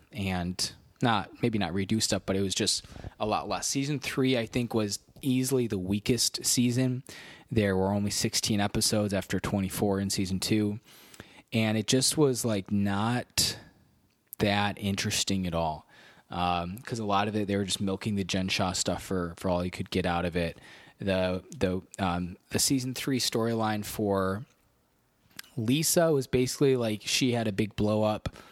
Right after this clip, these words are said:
behind closed doors against Meredith, and she thought the cameras weren't rolling, but they were. And so then Lisa just had to, like, di-, try to dig out of that hole against Meredith the whole season.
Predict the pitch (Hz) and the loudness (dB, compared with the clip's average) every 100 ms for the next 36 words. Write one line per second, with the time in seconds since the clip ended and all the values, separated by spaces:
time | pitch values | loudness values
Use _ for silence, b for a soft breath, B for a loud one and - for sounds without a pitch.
0 | B - 107 104 104 - 104 92 101 98 | B -2 0 0 0 0 0 2 2 2
1 | 95 98 101 - - 101 95 92 - 98 | 2 0 0 0 -2 -4 -2 -2 -2 0
2 | 101 104 104 95 98 - 104 98 90 95 | 2 2 0 -2 -2 0 0 0 0 -2
3 | - 120 113 107 101 98 87 95 95 92 | -2 0 2 0 0 -2 0 0 0 -2
4 | 82 82 80 104 104 101 95 B B B | -2 -2 0 2 2 0 -4 B B B
5 | - 98 - 98 92 92 92 104 101 104 | -4 -2 0 0 0 -2 0 0 0 0
6 | 95 - 92 92 85 82 - 92 - 101 | 0 0 0 0 0 -2 -8 -14 -2 -2
7 | - - 101 95 98 95 92 92 92 90 | 0 0 0 -2 -2 0 0 0 0 -2
8 | - 107 98 98 85 85 - 101 110 113 | 0 0 2 0 -2 -4 -2 0 0 0
9 | 110 - 98 110 104 110 104 104 98 | -2 -4 -4 -2 -2 -2 0 0 -2